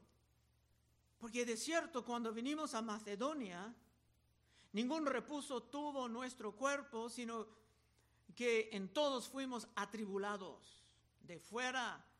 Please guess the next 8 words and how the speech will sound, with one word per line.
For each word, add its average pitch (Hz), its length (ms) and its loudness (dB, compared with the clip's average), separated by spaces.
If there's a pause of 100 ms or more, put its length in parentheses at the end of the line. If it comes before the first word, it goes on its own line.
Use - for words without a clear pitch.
(200)
conflictos, 190 640 -4
de 175 120 -2
dentro 247 440 0
temores". 226 880 -4 (1500)
Como 165 160 -14
dije, 226 320 -12
era 208 140 -6
deprimido. 214 640 -8